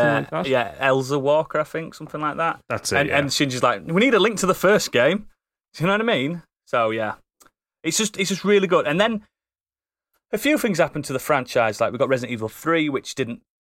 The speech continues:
Speaker 1: feel like a three. It was good. It introduced Nemesis for, for, for casual fans.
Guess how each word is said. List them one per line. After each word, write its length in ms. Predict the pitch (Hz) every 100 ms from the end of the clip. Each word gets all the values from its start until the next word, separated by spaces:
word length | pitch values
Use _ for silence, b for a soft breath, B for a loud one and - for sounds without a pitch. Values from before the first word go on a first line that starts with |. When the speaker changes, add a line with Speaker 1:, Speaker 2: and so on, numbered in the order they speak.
| _
Speaker 1:
feel 300 | - 160 160 156
like 300 | 160 165 175
a 60 | - -
three. 280 | 160 170 180
It 40 |
was 120 | 190
good. 300 | - 302 294 - _ _ _ -
It 120 | 160
introduced 420 | 147 143 143 -
Nemesis 520 | 147 147 139 180 175
for, 340 | - 147 131 -
for, 240 | 135 117 _ _ _
for 180 | - 127 -
casual 360 | 151 135 127
fans. 640 | - 120 120 117 - -